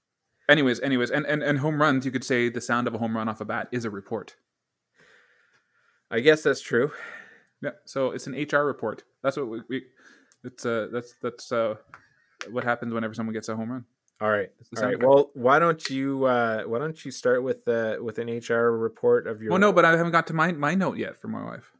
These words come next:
Speaker 2: Well,
Speaker 1: who listens to the
Speaker 2: well,
Speaker 1: podcast.
Speaker 2: get, get to it. What's the note?
Speaker 1: Okay. Well, she said, um, it was, it was, it wasn't, it was more of a comment, I suppose,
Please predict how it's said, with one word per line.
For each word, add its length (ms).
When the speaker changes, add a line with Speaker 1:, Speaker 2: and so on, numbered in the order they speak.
Speaker 2:
Well, 260
Speaker 1:
who 120
listens 300
to 80
the 100
Speaker 2:
well, 100
Speaker 1:
podcast. 260
Speaker 2:
get, 100
get 240
to 200
it. 180
What's 240
the 80
note? 260
Speaker 1:
Okay. 180
Well, 160
she 160
said, 300
um, 360
it 40
was, 220
it 100
was, 160
it 60
wasn't, 240
it 100
was 140
more 120
of 60
a 60
comment, 440
I 60
suppose, 420